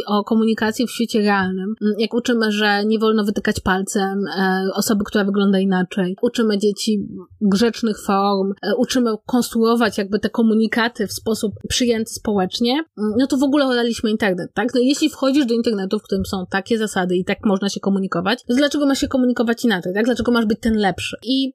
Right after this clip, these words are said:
ja się zgadzam z tym, tak? Że tutaj jedyna rzecz, którą moglibyśmy zrobić, to cofnąć się trochę i wprowadzać te dzieciaki do internetu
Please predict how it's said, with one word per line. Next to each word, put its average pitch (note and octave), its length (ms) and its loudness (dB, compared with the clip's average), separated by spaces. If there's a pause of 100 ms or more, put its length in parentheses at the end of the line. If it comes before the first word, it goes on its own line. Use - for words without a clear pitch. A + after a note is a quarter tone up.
(100)
ja D#4 140 2
się E4 100 -4
zgadzam D#4 380 0
z - 60 -8
tym, F3 160 -8
tak? C4 260 -2
Że A#3 140 -2
tutaj C#4 300 0
jedyna C#4 340 2
rzecz, C4+ 160 0
którą C4+ 180 0
moglibyśmy B3 500 0
zrobić, A3 500 0
to B3+ 120 0
cofnąć C#4 440 0
się A#3+ 80 0
trochę A#3 440 0 (120)
i B3 320 0 (140)
wprowadzać A3+ 440 2
te A3+ 100 0
dzieciaki A3 360 -4
do A3 80 2
internetu G#3+ 640 -2